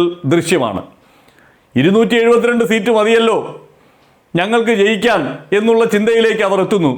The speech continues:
നരേന്ദ്രമോദി പോലും അങ്ങനെ എത്തി. "ഞാൻ നാനൂറ് എന്നൊക്കെ വെറുതെ പറഞ്ഞിരുന്നതാണ്, പ്രതിപക്ഷത്തെ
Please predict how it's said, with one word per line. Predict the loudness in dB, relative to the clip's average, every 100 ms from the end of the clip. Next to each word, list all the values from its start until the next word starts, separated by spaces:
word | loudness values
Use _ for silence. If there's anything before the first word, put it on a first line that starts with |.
| -2
നരേന്ദ്രമോദി | 0 0 0 0 0 2 2
പോലും | 2 2 0
അങ്ങനെ | 0 0 0
എത്തി. | 0 -4 -8 -20 -12 -6
"ഞാൻ | -4 -2 -2
നാനൂറ് | -2 0 0 0
എന്നൊക്കെ | 0 0 0
വെറുതെ | 0 2 2 0
പറഞ്ഞിരുന്നതാണ്, | 0 0 0 0 0 0 -4 -6 -16 -20 -20 -18 -6
പ്രതിപക്ഷത്തെ | -2 0 0 0 0